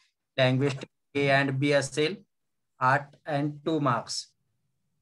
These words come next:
twelve and three minutes, पंधरा मिनिटांमध्ये solve करायचे. Question आपण बघितलं section two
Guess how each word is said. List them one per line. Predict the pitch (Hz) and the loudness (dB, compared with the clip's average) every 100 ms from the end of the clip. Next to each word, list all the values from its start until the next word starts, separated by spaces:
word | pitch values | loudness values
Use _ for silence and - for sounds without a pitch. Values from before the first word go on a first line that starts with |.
| _ | _
twelve | 139 143 143 | 0 2 4
and | 147 156 151 | 4 2 -2
three | 156 | -2
minutes, | 147 127 113 - - - | 0 0 -2 -10 -14 -2
पंधरा | 131 135 143 | 2 4 4
मिनिटांमध्ये | 143 139 139 143 143 147 | 2 0 0 -2 -4 -4
solve | 147 139 135 | -2 -4 0
करायचे. | 147 143 147 170 - _ _ _ _ _ _ _ _ _ _ _ _ - | 0 0 -2 -6 -8 _ _ _ _ _ _ _ _ _ _ _ _ -2
Question | 139 - 156 175 202 _ _ | 0 2 0 -2 -10 _ _
आपण | 127 143 147 | -4 0 2
बघितलं | 151 160 151 147 | 2 0 0 0
section | 147 135 - 151 | 0 -2 -2 -2
two | 151 143 135 | -2 -4 -4